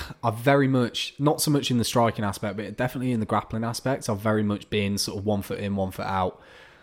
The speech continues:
The problem with this sport is you need to be two feet in if you're gonna get better. You need to genuinely commit to it and just accept that you're gonna get, you know, gonna get squashed your first few weeks.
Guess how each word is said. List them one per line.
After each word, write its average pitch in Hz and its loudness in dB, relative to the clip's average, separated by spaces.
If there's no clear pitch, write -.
The - -4
problem 123 4
with 110 2
this 107 2
sport 107 4
is 101 -2
you 107 4
need 101 2
to 107 -6
be 101 0
two 104 2
feet 98 -4
in 101 -2
if - -8
you're 101 -4
gonna 98 -4
get 95 -4
better. 101 -2
You 107 -2
need 98 -2
to 98 -6
genuinely 104 0
commit 98 -4
to 104 -2
it 95 -4
and 95 -8
just 95 -6
accept - -2
that 98 -10
you're 98 -6
gonna 98 -2
get, 92 -2
you 107 -6
know, 92 -2
gonna 104 0
get - -6
squashed - -2
your 104 -6
first 101 -8
few 101 -12
weeks. 98 -10